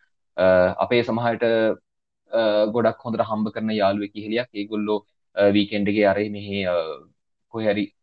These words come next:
ලොජ් එකකට ගිහිල්ලා, වීකෙන්ඩ් එකේ, අ, හිල් කන්ට්‍රි ගිහිල්ලා, අ, ස්ටේටස් එකක් දැම්මහම, එයාගේ ෆ්ලයිං රාවණ එකට ගිහිල්ලා සිප් ලයින් එකේ යන ගමන්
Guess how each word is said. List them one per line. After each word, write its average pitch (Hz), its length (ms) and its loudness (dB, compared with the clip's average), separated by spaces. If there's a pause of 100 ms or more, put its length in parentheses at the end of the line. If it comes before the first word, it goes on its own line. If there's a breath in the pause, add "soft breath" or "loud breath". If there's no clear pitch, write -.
(180)
ලොජ් 104 280 0
එකකට 98 220 -2
ගිහිල්ලා, 101 760 2
වීකෙන්ඩ් 98 360 -8
එකේ, 101 240 -4 (420)
අ, 92 40 -6
හිල් 127 260 2
කන්ට්‍රි 110 300 -2
ගිහිල්ලා, 98 440 -6 (160)
අ, 104 200 -8
ස්ටේටස් 98 380 -6
එකක් 98 200 -2
දැම්මහම, 98 460 -6
එයාගේ 98 520 0
ෆ්ලයිං 107 400 0
රාවණ 104 260 4
එකට 98 220 -6
ගිහිල්ලා 101 240 -6
සිප් 101 240 -4
ලයින් 104 200 -2
එකේ 101 440 -8
යන 101 120 -8
ගමන් 98 320 -4